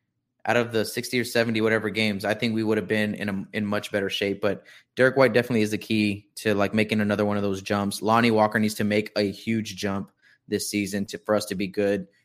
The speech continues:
Keldon just needs to get better. Luka just needs to get more opportunity. Jakob needs to get better. But Derek White and Lonnie need to take huge jumps in their games to make us that good, to make us special. The Rook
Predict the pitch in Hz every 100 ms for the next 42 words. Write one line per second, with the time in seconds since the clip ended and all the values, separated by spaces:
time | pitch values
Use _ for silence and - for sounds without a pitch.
0 | _ - 127 147 143 131 131 - 127 113
1 | 117 110 113 110 123 127 127 127 131 123
2 | 120 123 120 120 117 117 110 113 107 107
3 | 107 110 123 135 117 - 104 95 98 95
4 | 92 _ _ _ - 110 101 - _ _
5 | - 117 127 127 123 110 110 107 107 110
6 | 107 104 101 - 104 98 - _ - -
7 | 110 113 107 101 - 104 101 82 - -
8 | - _ - 92 92 90 90 87 - -
9 | _ - 95 90 92 - - _ _ _
10 | _ _ 95 104 - - 76 - - 104
11 | 98 - 90 87 - 120 _ _ - -
12 | - - _ _ - 113 175 196 - -